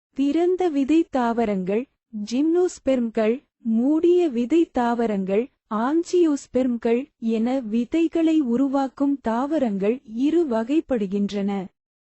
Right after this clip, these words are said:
மூடிய விதை தாவரங்கள் ஒரு வித்திலை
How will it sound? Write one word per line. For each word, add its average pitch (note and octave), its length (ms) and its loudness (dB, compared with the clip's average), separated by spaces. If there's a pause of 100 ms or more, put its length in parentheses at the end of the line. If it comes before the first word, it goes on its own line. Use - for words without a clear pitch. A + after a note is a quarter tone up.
(600)
மூடிய E4 720 2
விதை D4 380 0
தாவரங்கள் B3 840 0
ஒரு B3 300 -2
வித்திலை E4 540 0